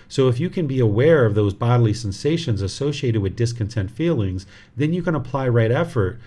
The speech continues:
to cut it off and let it go as a bodily sensation, not allowing the mind to experience these conditioned feelings. But if it becomes a feeling, because it will,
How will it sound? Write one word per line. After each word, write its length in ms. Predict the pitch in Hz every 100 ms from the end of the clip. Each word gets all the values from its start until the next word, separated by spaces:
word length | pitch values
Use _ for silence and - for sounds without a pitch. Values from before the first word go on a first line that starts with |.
| -
to 100 | -
cut 300 | 120 - 143
it 100 | 127
off 240 | 120 117 120
and 160 | 104
let 180 | 101 98
it 140 | 95 85
go 280 | 156 151
as 100 | 104
a 80 | 101
bodily 400 | 87 104 101 98
sensation, 800 | 95 104 98 147 156 - 95 85 - - -
not 380 | 107 110 131 127
allowing 400 | 120 120 120 110
the 60 |
mind 320 | 98 104 104 101
to 80 |
experience 540 | 92 - - 143 120 -
these 200 | 104 -
conditioned 500 | - 98 95 95 87
feelings. 560 | 127 123 101 - - - - - - -
But 240 | 110 180
if 140 | 170 165
it 100 | 123
becomes 800 | 131 - - - 143 185 175 139
a 80 |
feeling, 580 | 120 - 156 147 85 90
because 320 | 101 113 147
it 140 | 156 123
will, 500 | 139 147 87 113